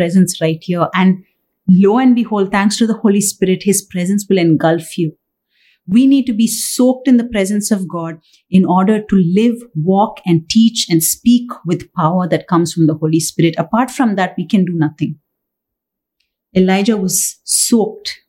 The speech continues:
through and through in God's presence. The third thing was that Elijah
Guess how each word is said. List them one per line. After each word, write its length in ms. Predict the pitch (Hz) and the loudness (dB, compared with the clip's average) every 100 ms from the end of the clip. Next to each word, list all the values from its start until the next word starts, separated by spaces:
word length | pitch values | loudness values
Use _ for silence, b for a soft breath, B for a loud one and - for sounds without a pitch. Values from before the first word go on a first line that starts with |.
| _ - | _ -6
through 200 | - 254 | 0 2
and 180 | 240 - | 2 0
through 300 | 190 175 156 - | -4 -6 -6 -2
in 180 | 185 | 0
God's 300 | 170 156 156 | 2 0 -2
presence. 600 | - 170 156 170 165 - _ _ _ _ _ _ _ - | -6 -8 -8 -10 -16 -20 _ _ _ _ _ _ _ -6
The 120 | 190 | -4
third 300 | 226 233 233 | -2 -2 0
thing 200 | 233 214 | 0 0
was 180 | 185 170 | -2 -2
that 300 | 175 175 - _ _ _ _ _ _ _ _ _ | -2 -4 -6 _ _ _ _ _ _ _ _ _
Elijah 760 | 190 196 202 254 254 202 208 | 2 2 4 0 0 -2 -4